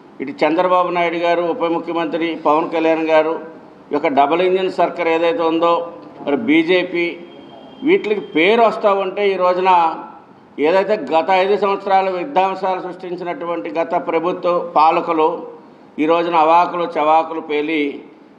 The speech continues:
ఈ యొక్క స్కీమ్ గురించి మాట్లాడేటువంటి పరిస్థితిని మనం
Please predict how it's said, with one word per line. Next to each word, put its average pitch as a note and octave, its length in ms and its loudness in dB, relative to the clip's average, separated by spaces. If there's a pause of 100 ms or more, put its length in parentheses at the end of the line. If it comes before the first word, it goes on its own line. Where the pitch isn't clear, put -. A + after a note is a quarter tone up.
ఈ C#3 40 0
యొక్క - 240 0
స్కీమ్ F3+ 420 -4
గురించి E3+ 360 -4
మాట్లాడేటువంటి D3 680 0
పరిస్థితిని C#3 400 -4
మనం C#3 200 0